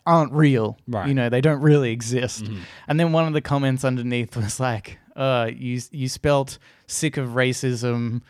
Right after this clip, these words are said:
Speaker 1: uh, wrong," or <laughs> something like that, you know.
Speaker 2: <laughs>
Speaker 1: Just, it, it was just really funny. But, uh, I didn't, uh, put that one in.
Speaker 2: Okay.
Speaker 1: Uh,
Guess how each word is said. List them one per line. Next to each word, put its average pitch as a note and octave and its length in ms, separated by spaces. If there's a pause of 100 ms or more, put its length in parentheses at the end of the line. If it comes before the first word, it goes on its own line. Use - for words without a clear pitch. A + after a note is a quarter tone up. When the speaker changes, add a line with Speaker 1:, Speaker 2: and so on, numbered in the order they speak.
(340)
Speaker 1:
uh, A#2 320
wrong," A#2 380 (120)
or C#3+ 100
<laughs> - 20
something F#3 400
like G3+ 100
that, G3+ 880
you - 60
know. - 100
Speaker 2:
<laughs> - 40 (240)
Speaker 1:
Just, D3 340
it, D#3 220
it E3+ 80
was C#3+ 340
just C#3 220
really A#2 160
funny. B2 300
But, D#3+ 280
uh, E3 320
I D3 720
didn't, F#3 480
uh, D#3 140
put C#3+ 160
that C3+ 140
one A#2 100
in. D#3 300
Speaker 2:
Okay. G#2 180 (640)
Speaker 1:
Uh, C3+ 1000